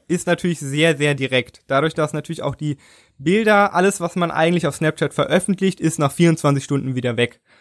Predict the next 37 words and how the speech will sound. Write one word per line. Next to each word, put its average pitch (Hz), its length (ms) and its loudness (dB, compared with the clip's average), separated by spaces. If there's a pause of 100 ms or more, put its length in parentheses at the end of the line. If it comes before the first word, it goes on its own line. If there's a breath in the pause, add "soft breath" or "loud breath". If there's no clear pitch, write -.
(120 soft breath)
Ob 139 160 -6
das 147 160 0
jetzt 151 220 0
eine 143 80 -2
Snapchat 151 400 -2
Story 190 380 4
ist, 208 180 2
die 165 80 -4
alle 165 200 2
deine 160 220 0
Follower 170 380 2
sehen, 160 260 2
oder 135 220 -2
ob 139 100 -2
du 147 100 -6
den 139 220 -2
Leuten 143 360 0
direkt 139 360 -2
eine 175 100 -2
Nachricht 156 400 0
schickst, - 440 -4
was 139 180 -6
du 139 140 -4
als 135 260 -6 (420 soft breath)
Business-Profil 185 680 0
eigentlich 147 320 0
nie 165 220 2
machen 202 320 2
solltest, 208 500 0
weil 143 140 0
das 143 120 -4
so 151 60 -6
ein 143 60 -4
bisschen 156 260 -4
ein 151 120 -6
Aufdrängen 180 540 0
ist. 185 300 -2